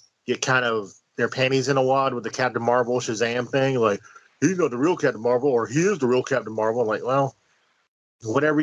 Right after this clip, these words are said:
whatever side you go on that debate, I don't care.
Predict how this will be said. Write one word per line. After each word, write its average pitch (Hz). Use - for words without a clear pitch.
whatever 139
side 135
you 123
go 131
on 123
that 113
debate, 95
I 135
don't 120
care. 92